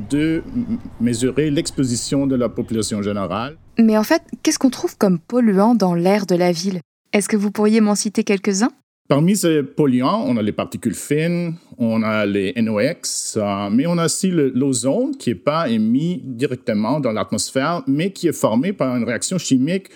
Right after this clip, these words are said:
Speaker 1: entre les composés organiques volatiles et les N O X. Et, euh, c'est un gaz toxique et irritant pour les poumons, mais c'est aussi un, un gaz, euh, qui contribue au réchauffement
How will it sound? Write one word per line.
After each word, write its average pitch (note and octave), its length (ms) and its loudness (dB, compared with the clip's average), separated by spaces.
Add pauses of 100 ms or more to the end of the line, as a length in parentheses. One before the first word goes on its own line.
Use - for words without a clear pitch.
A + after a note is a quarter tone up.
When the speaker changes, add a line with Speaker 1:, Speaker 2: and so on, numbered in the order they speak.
(420)
Speaker 1:
entre C3+ 680 0
les G#2 460 0
composés A#2 480 -2
organiques A#2 400 -2
volatiles C3+ 600 -2 (580)
et B2 480 0
les A#2 160 0
N G#2 200 0
O G2 100 0
X. - 320 -4 (340)
Et, D#3 340 0 (240)
euh, G2 420 -2
c'est B2+ 180 -2
un B2 40 -2
gaz A#2+ 220 -2
toxique - 720 -6
et G#2+ 80 -2
irritant G2 560 -2 (160)
pour F2+ 120 -4
les F#2+ 60 -2
poumons, G2+ 380 -2 (460)
mais D3 320 0
c'est C3+ 240 0
aussi E3+ 600 -2
un, G#2 840 0 (500)
un A#2 140 2
gaz, C3 720 2
euh, G2+ 720 2
qui - 140 -10
contribue D3 520 -2
au C3+ 60 -6
réchauffement A#2 460 -2